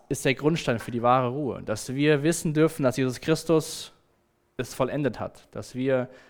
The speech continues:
in ihm sein dürfen und aus dieser Ruhe tun dürfen. Und wir müssen nicht, um das einzunehmen, sondern wir dürfen, weil Jesus Christus für uns gestorben ist. Und wenn wir das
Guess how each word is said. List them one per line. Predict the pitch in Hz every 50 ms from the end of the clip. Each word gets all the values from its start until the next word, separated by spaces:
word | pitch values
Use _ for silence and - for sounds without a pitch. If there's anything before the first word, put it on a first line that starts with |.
| _ _ _ _
in | _ 143 147 165
ihm | 156 165 147 135
sein | 139 143 151 170 185 180
dürfen | 185 196 196 190 - 202 196 196 202 202 196 _ _ _ _ _ _ _ _ _ _ _ _ _ _ _ _ _ _ _ _ _
und | 135 131
aus | - - 120 139 156 156 - - - - _
dieser | - 147 147 147 139
Ruhe | 127 131 139 143 139 135 139 - - - _ _ _ _ _ _ _ _ _ _ _ _ _ _ _ _ _ _ _ _ _ _ _ _ _ _ _ _ _ _ _ _ _ _ _
tun | - - - 156 143 123
dürfen. | 120 104 92 - - - - _ _ _ _ _ _ _ _
Und | 113 110
wir | 117 117
müssen | 120 139 165 - - 139 123
nicht, | 127 143 143 - - - - _ _ _ _ _ _ _
um | - 110 113 107
das | - 117 123 -
einzunehmen, | - 135 131 139 - - 101 104 104
sondern | 104 104 104 104
wir | 104
dürfen, | 104 - 135 139 135 - 131 117 113 110
weil | 107 104 107
Jesus | 110 107 110 -
Christus | - - 131 - - 127 -
für | - 117
uns | 107 117 - -
gestorben | - - - 147 147 135 117 104
ist. | 107 - -
Und | 113
wenn | 113
wir | 113 120
das | 123 120 - - -